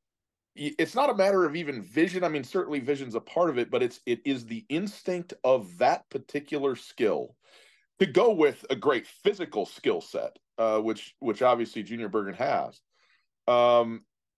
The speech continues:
and, and guys just have it, man. And, uh, I thought, uh, Coach Entz and Coach Hauck both have, uh, alluded to this in their post game. Bobby Hauck has been saying this for, for weeks, but,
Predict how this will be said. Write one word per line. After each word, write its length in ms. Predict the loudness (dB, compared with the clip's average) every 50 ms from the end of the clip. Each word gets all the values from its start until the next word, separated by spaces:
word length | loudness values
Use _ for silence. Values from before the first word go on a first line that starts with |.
| -2
and, 240 | 0 0 0 -2 -6 _ -4
and 240 | -2 -2 -2 -2 2
guys 380 | 2 4 4 4 2 0 -4
just 300 | -6 -4 -4 -4 -4 -4
have 300 | -8 -2 0 0 0 0
it, 180 | -2 -8 -10 -8
man. 340 | -8 -4 -4 -4 -4 -6 -8 _ -20 -20 -20 _ _ 0
And, 360 | 2 4 4 2 0 -6 -12 _ _ _ _ _ _ _ _ _ 0
uh, 300 | 2 4 4 4 4 2 2 2
I 120 | 0 0
thought, 380 | 0 0 2 4 4 4 4 0 _ -20 -20 -20 -20 _ _ _ _ _ _ _ _ _ _ -2
uh, 280 | 0 0 0 -2 -4
Coach 340 | -4 -2 0 0 0 0 -2 -8
Entz 400 | -6 -4 -4 -4 -6 -8 -18 -20 -20 _ _ _ _ -8
and 220 | -4 -4 -4 -4 -2
Coach 260 | 0 0 0 2 2
Hauck 280 | 2 4 4 4 2 _
both 200 | -4 -4 -4 -2 -2 -4 -4 -2
have, 220 | 0 -2 -2 -2 -2 -8 -8 -4
uh, 100 | -4 -2 -2
alluded 400 | -2 0 0 0 -2 -2 -4 -4
to 100 | -4 -4
this 220 | -2 -2 -4 -4 -8
in 100 | -10 -6
their 140 | -6 -6
post 320 | -2 0 2 2 2 0 -2
game. 320 | -6 -4 -4 -4 -6 -8 -12
Bobby 560 | -6 0 2 4 4 4 2 -2 -4 -4 -6 -6
Hauck 300 | -2 0 2 0 0 -2
has 100 | -8 -8
been 160 | -6 -8 -6
saying 280 | -4 -2 -2 -2 -2 -4
this 120 | -8 -10
for, 240 | -10 -8 -8 -8 -8
for 180 | -8 -8 -6 -4
weeks, 220 | -4 -4 -6 -4
but, 240 | -2 -2 -2 -2